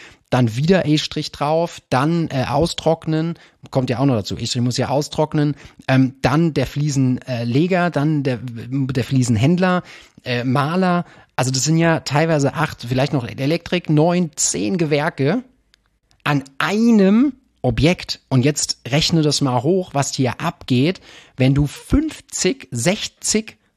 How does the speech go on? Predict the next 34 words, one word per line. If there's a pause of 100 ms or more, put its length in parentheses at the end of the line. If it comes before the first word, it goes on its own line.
(140)
Schäden (280)
von
so
einer
Art
begleitest. (1700)
Also
weißt
du
jetzt,
was
hier
abgeht?
Also, (420)
und,
und
nochmal,
d-,
das
ist
Dienstleistung,
das
machen
wir,
aber
dieser
Topf (140)
will (100)
gefüllt
werden.
Also
du
siehst,
sowas,